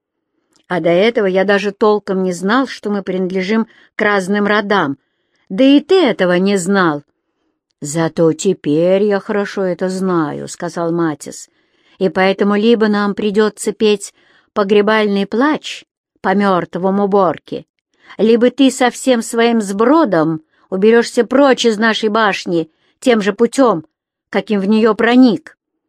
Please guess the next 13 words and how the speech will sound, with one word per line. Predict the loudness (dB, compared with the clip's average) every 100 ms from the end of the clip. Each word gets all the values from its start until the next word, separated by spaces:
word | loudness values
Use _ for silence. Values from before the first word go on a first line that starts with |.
| _ _ _ _ _ _ _
«Не | 0 2 4 2
сомневаюсь, | 0 2 4 2 2 -2 -4 -4 -6 -8 -14 -20 _ _ _ _ _
что | -14 -2 0
по | 0 -2
кому-нибудь | 0 4 6 6 4 4 0 0
из | -2 0
нас | 0 0 -4 -18 _ _ _ _
погребальный | -2 2 2 4 2 2 2 0
плач | 2 2 0 -4 -2
петь | 0 0 _
придется», — | -4 -2 0 0 -2 -10 -8 -8 -10 _ _ _ _
сказал | -12 -8 -4 -4 -4
Борка. | -2 -4 -4 -12